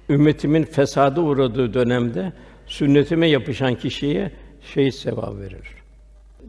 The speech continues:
Daha bir dehşetli bir hadis-i şerif. "Sizin karşınızda sabır günleri var. O günlerde sabretmek, o zor günlerde, yani İslam'ı istikametle yaşamak,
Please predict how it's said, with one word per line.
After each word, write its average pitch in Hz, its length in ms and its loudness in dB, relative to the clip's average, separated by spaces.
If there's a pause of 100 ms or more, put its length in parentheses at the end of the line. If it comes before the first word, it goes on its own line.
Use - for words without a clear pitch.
(100)
Daha 135 440 -2
bir 131 380 -14
dehşetli 123 520 -8
bir 127 60 -6
hadis-i 117 260 -10
şerif. 151 260 -8 (440)
"Sizin 170 400 2 (100)
karşınızda 139 800 2
sabır 143 380 0
günleri 127 480 -2
var. - 120 -10 (320)
O 156 140 2
günlerde 143 440 4
sabretmek, 135 680 0 (840)
o - 80 -4
zor 113 200 -2
günlerde, 107 600 -6 (580)
yani 135 300 -2
İslam'ı 143 540 0
istikametle 143 840 -4
yaşamak, 127 500 -2